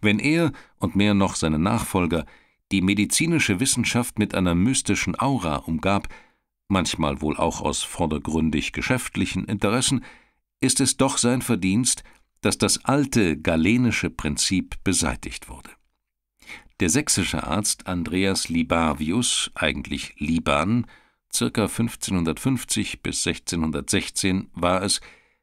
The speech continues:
der dann gegen Ende des Jahrhunderts mit den mystischen, rosenkreuzerischen Vorstellungen der Parazellisten aufräumte und der modernen Medizin das Tor öffnete.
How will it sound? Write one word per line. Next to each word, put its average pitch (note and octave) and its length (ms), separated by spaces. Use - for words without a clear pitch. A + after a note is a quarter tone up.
der A2 120
dann D3+ 360
gegen A2+ 320
Ende C3 260
des G#2+ 160
Jahrhunderts A2 520
mit F#2+ 160
den E2 140
mystischen, G#2 680
rosenkreuzerischen F2+ 1120
Vorstellungen E2+ 640
der D#2+ 100
Parazellisten E2 1000
aufräumte G2+ 720
und - 460
der F#2+ 60
modernen E2 560
Medizin C#2 680
das - 280
Tor C2 260
öffnete. - 440